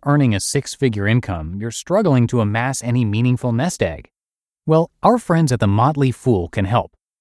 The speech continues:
Since nineteen ninety-three, they've been providing investment advice, helping members build the financial future they envision.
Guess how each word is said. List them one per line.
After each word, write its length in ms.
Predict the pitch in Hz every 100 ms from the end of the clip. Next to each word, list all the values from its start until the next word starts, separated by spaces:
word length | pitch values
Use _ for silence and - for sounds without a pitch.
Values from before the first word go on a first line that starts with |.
| _ _
Since 360 | - 170 160 127
nineteen 360 | 196 247 208
ninety-three, 600 | 151 131 110 - 107 87
they've 220 | 87 175 196
been 200 | 180 165
providing 460 | 113 107 127 143
investment 480 | 131 110 117 - 90
advice, 420 | 87 95 85 - -
helping 360 | 147 208 185
members 380 | 127 123 127 113
build 240 | - 113
the 60 | 110
financial 440 | - 110 135 170
future 460 | 151 - 104 - 101
they 260 | 92 92 101
envision. 600 | 98 92 104 98 85